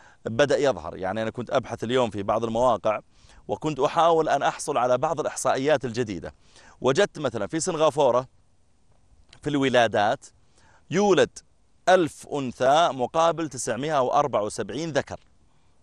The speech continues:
هذه أواخر الإحصائيات. وكانوا يقولون إنه كان في السابق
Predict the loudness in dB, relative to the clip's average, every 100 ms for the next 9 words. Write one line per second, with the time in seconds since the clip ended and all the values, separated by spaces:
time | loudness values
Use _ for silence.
0 | _ -4 0 2 2 4 2 0 -8 -8
1 | -4 -4 -4 -6 -8 _ _ -20 -20 -6
2 | -4 2 2 4 0 0 -2 -4 -2 2
3 | 2 2 0 0 -2 -4 0 2 2